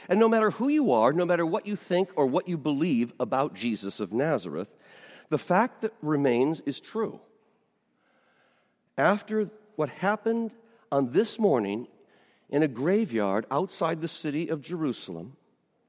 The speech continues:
everything changed for the world. There is no other religious figure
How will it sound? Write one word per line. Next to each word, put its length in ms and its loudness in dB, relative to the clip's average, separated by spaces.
everything 560 2
changed 640 -4
for 420 -2
the 100 -4
world. 460 -4
There 160 6
is 200 2
no 300 8
other 260 6
religious 480 2
figure 480 0